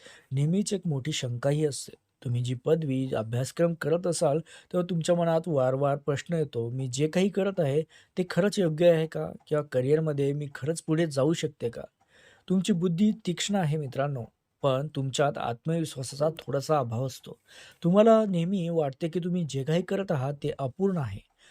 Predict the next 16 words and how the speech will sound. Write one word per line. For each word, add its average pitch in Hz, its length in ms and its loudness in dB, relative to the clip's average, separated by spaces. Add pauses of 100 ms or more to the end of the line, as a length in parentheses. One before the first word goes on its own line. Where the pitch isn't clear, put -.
(180)
तुम्ही 147 180 0
इतरांपेक्षा 165 640 0
मागे 143 380 -2
आहात. - 600 -10
हा 143 140 0
गोंधळ 135 440 0
आणि 180 220 2
ही 170 180 0
शंका 185 500 0 (120)
तुमच्या 143 240 -2
प्रगतीमध्ये 156 800 0
सर्वात 135 360 -2
मोठा 147 400 -2 (420)
अडथळा 127 400 2
असतो. - 380 -6 (640)
त्यासोबतच 139 720 0